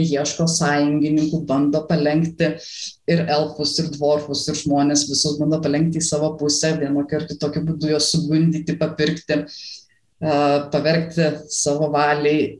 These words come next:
e, kiršina visus tarpusavyje ir galų gale <laughs> užtraukia pragaištį labai, labai daug kam. E,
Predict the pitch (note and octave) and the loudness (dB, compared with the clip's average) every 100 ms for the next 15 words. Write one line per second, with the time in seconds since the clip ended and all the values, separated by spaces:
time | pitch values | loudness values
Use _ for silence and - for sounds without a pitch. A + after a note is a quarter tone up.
0 | _ - D3+ C#3+ C#3+ C#3 C3+ B2+ _ _ | _ -2 0 2 2 0 -2 -8 _ _
1 | _ - _ - D3+ - - D3 D3 C#3+ | _ -20 _ -2 0 2 2 2 2 2
2 | C#3+ - C#3 - D3 - C3+ - G3+ G3+ | 0 -4 -4 -2 -2 -2 -4 -2 0 2
3 | - F#3 F3+ F3+ E3+ E3 E3 - _ _ | 2 2 2 4 4 4 2 -4 _ _
4 | _ _ _ _ _ _ E3 D#3+ D3 D#3 | _ _ _ _ _ _ -2 0 2 2
5 | E3+ D3 D#3 D#3 - - - - - _ | 4 4 2 0 -6 -18 -20 -20 -20 _
6 | _ _ _ _ - G#3 - - - - | _ _ _ _ -2 -2 0 -2 -4 0
7 | E3+ E3 D#3+ - D#3+ E3 D#3+ D3+ - D3+ | 2 2 2 0 0 2 0 -2 -2 -2
8 | D3 - _ C3 C3 D3 D3 D3 - C3+ | -2 -6 _ -6 -2 0 0 -4 -8 -6
9 | B2+ C#3+ C#3 - _ _ _ - D3+ E3+ | -2 -2 -2 -6 _ _ _ -4 0 0
10 | - - D#3 A3+ E4 - - - - - | -2 -4 0 0 0 -4 -18 -20 -20 -10
11 | - | -2